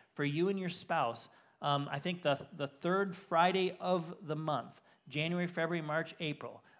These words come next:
Um, w-, we're committed to doing those. And that might be a great opportunity, again, to invest in your relationship, invest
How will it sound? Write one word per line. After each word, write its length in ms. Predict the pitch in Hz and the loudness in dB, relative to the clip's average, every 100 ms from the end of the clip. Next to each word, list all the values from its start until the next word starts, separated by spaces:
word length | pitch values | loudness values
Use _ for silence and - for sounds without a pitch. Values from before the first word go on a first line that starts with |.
| - | -2
Um, 320 | 143 147 135 | 0 0 -2
w-, 220 | - 175 | -8 -12
we're 180 | 160 151 | -6 -4
committed 400 | 147 151 170 170 | -4 -2 -2 -2
to 60 | 151 | -4
doing 400 | 131 160 160 143 | -2 0 0 -2
those. 360 | 120 117 113 - - - | -4 -6 -8 -14 -16 -8
And 160 | 147 | -2
that 120 | 160 190 | 0 2
might 180 | 180 | 0
be 140 | 180 175 | -2 -4
a 100 | 160 | -4
great 520 | 123 139 151 180 180 | -6 0 4 4 2
opportunity, 680 | 175 170 170 - 151 139 143 | -2 -2 -2 -6 -6 -6 -6
again, 360 | 147 113 165 147 | -8 -6 -4 -4
to 120 | 139 | -4
invest 520 | 123 117 131 156 - - | -6 0 0 0 -4 -10
in 100 | 160 | -6
your 140 | 151 | -4
relationship, 720 | 156 143 143 - 139 147 143 | -4 -4 -4 -6 -8 -8 -8
invest 460 | - 123 135 151 - | -12 -2 0 0 -4